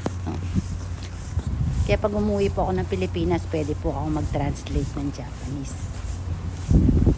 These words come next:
Pero yung mga ano lang po, slight-slight. Hindi po yung malalalim na ano, salita. Kaya kailangan po, mag-aral po ako mabuti.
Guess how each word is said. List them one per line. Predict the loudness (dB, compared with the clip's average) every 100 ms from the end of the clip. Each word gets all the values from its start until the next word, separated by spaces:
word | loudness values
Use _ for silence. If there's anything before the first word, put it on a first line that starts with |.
| 4
Pero | 4 6
yung | 4 6
mga | 6 6
ano | 4
lang | 6 6
po, | 6
slight-slight. | 6 6 8 6 6 4 4 4 2 2 4 4 6 6 6 2
Hindi | 0 -2 0
po | 0
yung | 2 4 4
malalalim | 4 4 4 4 4 4
na | 4
ano, | 4 6 6 8 6 6
salita. | 8 10 10 4 -4 2 4 6 6 6 8 10 10
Kaya | 12 12
kailangan | 12 12 10 8 6
po, | 4 0 -6 -2 -2
mag-aral | 0 2 4 6 6 4 0
po | -2
ako | 0 4
mabuti. | 2 4 4 4